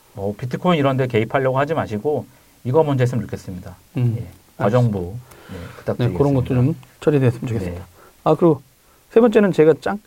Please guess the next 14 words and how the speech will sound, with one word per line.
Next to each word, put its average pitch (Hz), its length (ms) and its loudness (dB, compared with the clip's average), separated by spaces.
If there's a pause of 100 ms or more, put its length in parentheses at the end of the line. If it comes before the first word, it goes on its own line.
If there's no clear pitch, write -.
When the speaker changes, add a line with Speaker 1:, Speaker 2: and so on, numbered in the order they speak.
Speaker 2:
잠깐 175 300 2
살짝 202 320 2
Speaker 1:
아, 185 160 4
Speaker 2:
한 180 80 2
Speaker 1:
네. 170 60 2
Speaker 2:
뉴스인데요. 139 280 2
Speaker 1:
아, 143 280 2
Speaker 2:
뭐 143 100 0
Speaker 1:
드디어. 135 100 -6
Speaker 2:
지나가는 196 340 4
뉴스로 170 280 2
이번, 131 240 0 (1300)
어, 190 140 6
그러니까 214 320 2